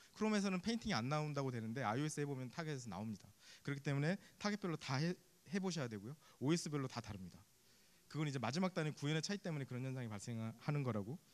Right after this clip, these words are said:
어, 정리할 수 있을 것 같습니다. 그리고, 어, 여기까지가 저희가 이제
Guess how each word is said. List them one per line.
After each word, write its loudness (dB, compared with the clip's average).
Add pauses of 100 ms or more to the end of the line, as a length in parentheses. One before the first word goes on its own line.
(280)
어, -12 (440)
정리할 2
수 -4
있을 -6
것 -10
같습니다. -14 (2250)
그리고, -2 (2250)
어, -16 (3250)
여기까지가 6
저희가 8
이제 6